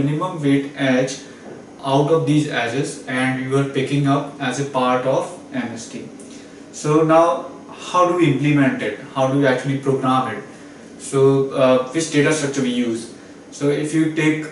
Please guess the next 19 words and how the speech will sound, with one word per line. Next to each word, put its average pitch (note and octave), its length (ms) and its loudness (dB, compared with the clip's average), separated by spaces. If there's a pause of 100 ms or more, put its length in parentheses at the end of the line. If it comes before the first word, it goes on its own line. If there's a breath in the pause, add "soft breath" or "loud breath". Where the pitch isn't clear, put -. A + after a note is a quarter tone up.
(100)
uh, C#3+ 420 2
if C#3 160 -8
you C#3+ 100 0
take D3 200 0
a D3 40 0
look D#3+ 220 2
at E3+ 160 2
this - 180 -6
algorithm, C3+ 760 2 (320)
what D3 180 0
are D#3 60 2
the D#3 100 4
operations D#3 640 0
that C3+ 200 0
we C3+ 100 -2
perform? B2 460 -2 (560 loud breath)
We C#3 100 2
basically, D#3 760 4
uh, C3+ 480 4